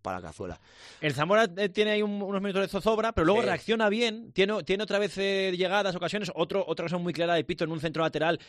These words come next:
Speaker 2: que está solo en el corazón del área y le pega con la zurda mordida a las manos del portero, que le hubiera dado tiempo incluso a pararla,
Speaker 1: Sí, sí.
Speaker 2: eh, y luego como que ya se enfría todo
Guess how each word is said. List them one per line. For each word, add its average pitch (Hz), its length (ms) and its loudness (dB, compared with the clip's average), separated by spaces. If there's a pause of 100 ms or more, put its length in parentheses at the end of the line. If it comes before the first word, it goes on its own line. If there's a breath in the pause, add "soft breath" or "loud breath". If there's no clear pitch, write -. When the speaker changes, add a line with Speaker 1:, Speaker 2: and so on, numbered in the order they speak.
(160 loud breath)
Speaker 2:
que 139 80 -4
está 170 220 -2
solo 185 260 2
en 165 60 2
el 151 40 2
corazón 160 340 -2
del 156 100 0
área 165 280 2 (180 loud breath)
y 139 80 -4
le 135 100 0
pega 160 220 -2
con 165 140 -2
la 147 100 -2
zurda 156 460 0
mordida 147 520 2
a - 20 2
las 139 100 -2
manos 156 180 0
del 156 100 0
portero, 160 320 0
que 165 60 -4
le 143 40 2
hubiera 139 140 0
dado 147 80 -2
tiempo 151 180 -2
incluso 139 220 -4
a 127 80 -4
pararla, 160 560 2
Speaker 1:
Sí, 104 240 -6
sí. 151 80 -2
Speaker 2:
eh, 147 400 2
y 156 140 0
luego 190 280 2
como 156 220 -4
que 160 60 2
ya 170 80 2
se 202 80 -2
enfría 175 340 2
todo 202 320 2